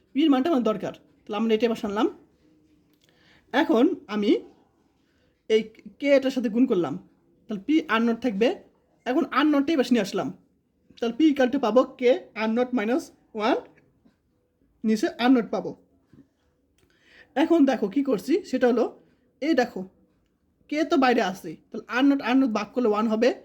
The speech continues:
ওয়ান by আর নট থাকবে। আমরা পি equal to কিন্তু এটা পেয়েছি, স-, বুঝতে পারছো? তাহলে ভারসাম্য অবস্থান আমরা কিন্তু পি পেয়ে গেছি, যেটা পি equal to কে ওয়ান minus R by,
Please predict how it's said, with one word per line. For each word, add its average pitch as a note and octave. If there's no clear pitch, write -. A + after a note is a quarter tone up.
ওয়ান A3
by A#3+
আর G3+
নট F#3+
থাকবে। F#3+
আমরা A3
পি D4
equal C#4
to C4
কিন্তু C4+
এটা A#3
পেয়েছি, F3+
স-, G#3+
বুঝতে A#3+
পারছো? C4+
তাহলে A3
ভারসাম্য D#4
অবস্থান E4
আমরা A#3+
কিন্তু C4+
পি D#4+
পেয়ে A3
গেছি, F#3
যেটা E3+
পি C4+
equal B3+
to C#4
কে B3+
ওয়ান G#3
minus A#3+
R -
by, D#4+